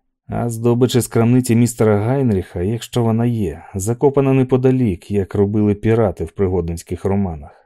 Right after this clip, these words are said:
Тільки пірати закопували свої дублони і песо в скринях. А Полі, скоріше за все, поклав награбоване в мішок з наліпкою «Американська служба передплат».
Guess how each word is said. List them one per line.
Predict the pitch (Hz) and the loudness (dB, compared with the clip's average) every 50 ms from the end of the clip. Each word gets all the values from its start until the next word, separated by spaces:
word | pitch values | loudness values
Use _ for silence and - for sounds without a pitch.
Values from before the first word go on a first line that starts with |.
| _ _ _ _ _ _ _ | _ _ _ _ _ _ _
Тільки | - 120 123 120 120 - 120 | -4 -2 -2 -2 0 -2 -2
пірати | 104 - 117 113 123 135 139 139 131 113 | 0 2 2 2 4 2 2 2 2 2
закопували | 107 110 107 - 143 139 135 135 127 123 120 120 113 | 2 2 2 2 0 2 2 2 2 4 4 4 2
свої | 117 - 123 123 123 123 | 2 2 2 4 4 4
дублони | 120 120 113 113 117 117 123 139 139 131 127 123 117 | 2 2 0 0 0 2 2 4 4 4 4 4 2
і | |
песо | 107 - - 131 127 120 123 - 117 | 2 0 -2 -2 -2 -2 -2 -4 -6
в | 107 | -6
скринях. | - - - - 127 131 135 127 110 87 78 78 82 - _ _ _ _ _ _ _ _ _ - | -6 -10 -10 -4 -2 0 0 0 0 -4 -6 -10 -16 -20 _ _ _ _ _ _ _ _ _ -4
А | 107 98 95 | -4 -4 -4
Полі, | - _ - 135 151 147 143 143 | -4 _ 2 2 4 4 4 4
скоріше | 135 - - 139 139 135 131 - 135 | 2 2 2 2 4 4 4 2 2
за | 123 131 | 2 2
все, | 120 - - - 135 120 | 2 0 2 2 2 2
поклав | 107 - 117 107 - 151 170 170 160 | 4 2 -2 0 2 2 2 2 2
награбоване | 151 143 139 143 139 139 147 151 147 143 139 135 123 | 2 4 4 4 4 4 6 6 6 6 4 4 4
в | 120 | 4
мішок | 120 113 104 - - - 151 151 131 | 4 2 2 0 0 2 2 2 2
з | 120 113 | 2 2
наліпкою | 123 127 131 127 123 117 120 - - 120 113 110 | 2 2 4 4 4 2 0 0 0 4 4 4
«Американська | 107 - 98 101 98 95 92 87 - - 107 113 110 107 - - - 98 | 4 4 2 2 2 0 0 -2 -2 -2 -2 -2 -2 -4 -4 -4 -4 -4
служба | - - 104 98 92 87 92 107 95 | -4 -4 -4 -4 -4 -4 -2 -4 -4
передплат». | 90 - - 87 87 82 - _ - 98 95 90 78 71 - _ _ | -4 -4 -6 -8 -8 -8 -12 _ -8 -8 -8 -6 -8 -12 -16 _ _